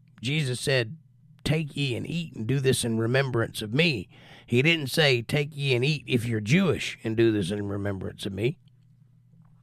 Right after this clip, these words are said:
He was talking to everybody, which is why I'm doing it. Well, mainly I'm doing it because my mother did it, and I'm just keeping her tradition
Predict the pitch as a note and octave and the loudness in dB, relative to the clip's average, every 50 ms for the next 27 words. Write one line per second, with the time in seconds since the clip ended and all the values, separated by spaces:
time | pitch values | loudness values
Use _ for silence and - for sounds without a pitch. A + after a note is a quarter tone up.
0 | _ _ - B2 A#2+ A2+ G#2+ - D3 C#3+ D#3+ D3+ D3 C3 C3 E3 G3 G#3 G3 D#3 | _ _ -6 -6 -6 -6 -2 -2 0 0 0 -2 -2 0 2 2 2 2 2 0
1 | B2 F#2+ E2+ - - - _ - _ _ - - - - - _ - C3+ C#3 C3+ | 0 0 -2 -4 -12 -18 _ -20 _ _ -20 -20 -20 -20 -20 _ 0 0 0 2
2 | - C3+ A#2+ G2 G#2 A#2+ A#2+ A#2 A2+ G#2+ A2+ D3 F3+ G3+ F3+ C3+ G#2+ F2+ F2 F2 | 2 0 0 0 2 4 4 4 4 4 4 2 2 2 0 -2 -2 -4 -4 -4
3 | E2+ E2+ - _ _ _ _ - _ _ _ - - _ _ _ - - - A#2 | -8 -12 -14 _ _ _ _ -20 _ _ _ -20 -20 _ _ _ -18 -4 -2 0
4 | A2 A#2 C3+ F3+ G3+ F#3 D3 B2+ A#2+ A2+ A2 G#2+ A2 A2+ A2 A2 G2+ G#2 A2 G2+ | 2 4 4 4 4 4 4 4 4 4 4 2 2 4 4 2 2 0 -4 0
5 | G2+ B2 A2+ G2+ G2+ G2+ G2 A2 C#3 D#3+ D#3 B2 A2+ A2 G#2 G2 G2 G2 A#2 B2 | 2 2 2 2 0 -2 0 2 2 2 4 4 2 0 0 -2 -4 -4 -4 -6
6 | - - G#2+ A2 A#2 A2+ A2+ G#2+ - - - C3+ A#2+ A#2 A2+ G#2+ A2 A#2 A2+ G2 | -6 -6 -6 -6 -4 -4 -6 -8 -6 -2 0 0 0 0 -2 -2 -2 -2 -2 -2
7 | - G#2+ G2+ G2+ C3+ D3 C3 - A2+ G2 G2+ G2 | -4 -6 0 2 2 2 2 0 -4 -4 -6 -8